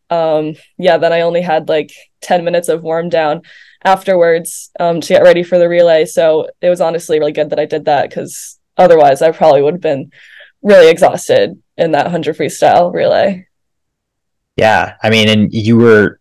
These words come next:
Speaker 2: you were able to drop a fifty-two two anchor, um, in that
Speaker 1: Mm-hmm.
Speaker 2: relay. I believe you passed China, uh, to, to get to touch second,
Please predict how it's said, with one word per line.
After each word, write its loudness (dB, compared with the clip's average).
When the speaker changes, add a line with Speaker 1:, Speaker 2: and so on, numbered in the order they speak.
Speaker 2:
you -4
were 4
able 4
to -6
drop 0
a -4
fifty-two -4
two 0
anchor, -2
um, -2
in 0
that 2
Speaker 1:
Mm-hmm. -10
Speaker 2:
relay. -2
I 0
believe 0
you -2
passed -2
China, -4
uh, 2
to, -4
to -6
get -8
to -2
touch -6
second, -4